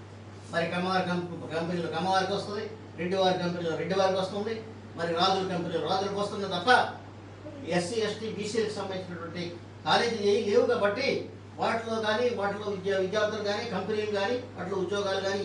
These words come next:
ఏమీ కూడా మరి ఈ కులాలకి రావటం లేదు. కాబట్టి వీళ్ళకి ఏ అవకాశాలు మృగ్యమైపోయింది.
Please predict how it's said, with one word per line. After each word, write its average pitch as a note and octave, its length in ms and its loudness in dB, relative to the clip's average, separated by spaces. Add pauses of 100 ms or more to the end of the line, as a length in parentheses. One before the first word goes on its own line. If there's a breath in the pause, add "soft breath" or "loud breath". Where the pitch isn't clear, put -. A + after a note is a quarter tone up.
ఏమీ B3 240 4
కూడా F#3+ 540 4 (280)
మరి F#3+ 200 0
ఈ F3+ 80 0
కులాలకి G3 640 2 (280)
రావటం A3 360 6
లేదు. - 120 -2 (400)
కాబట్టి C4+ 200 0
వీళ్ళకి A#3+ 320 0
ఏ B3 80 6
అవకాశాలు A3+ 720 -2
మృగ్యమైపోయింది. A3+ 640 4